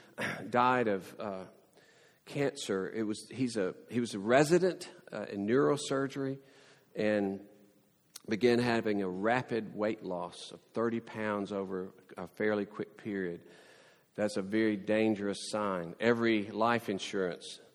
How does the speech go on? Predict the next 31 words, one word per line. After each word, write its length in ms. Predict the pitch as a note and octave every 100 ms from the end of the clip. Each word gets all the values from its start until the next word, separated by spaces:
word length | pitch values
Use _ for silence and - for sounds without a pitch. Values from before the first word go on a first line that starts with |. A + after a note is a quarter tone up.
| -
uh, 220 | F2 E2+ - _ _ - - - - _ _
questionnaire 680 | - A2+ - A2+ B2+ B2 F#2+
asks, 460 | G2 G#2 G2 - -
"Have 200 | G#2 G2
you 100 | G2
had 200 | G#2 G2
a 60 | G2
rapid 640 | F#2 G2+ G2 - F2+ F2+ -
weight 300 | G2 G2+ -
loss 340 | - E2+ E2+ E2 -
that's 180 | - F#2+
not 240 | G2 -
related 480 | G2 G2 F#2 F#2 -
to 100 | F2+
diet 480 | F2+ F#2+ F#2 F2 - - - - - -
or 260 | F#2 F2+
exercise?" 920 | G2 G#2 - F#2+ - F2 E2+ E2+ E2+ - - - - - - _ - _ _ - - - - - -
What 380 | C3 E3 - - - - - - - -
would 200 | A2 A#2
we 200 | A2 A#2
see 560 | G#2 - - E3+ F3 D3+
in 60 | A2
each 260 | F#2+ -
other 340 | F2 E2+ E2+ E2
if 240 | G2 -
we 100 | G2+
saw 400 | G2 - G#2 G2+
a 20 | F#2
loss 680 | F2+ G2+ A#2 C3 - - -
of 140 | G2+ -
appetite 640 | G2 - F2+ - D#2+ E2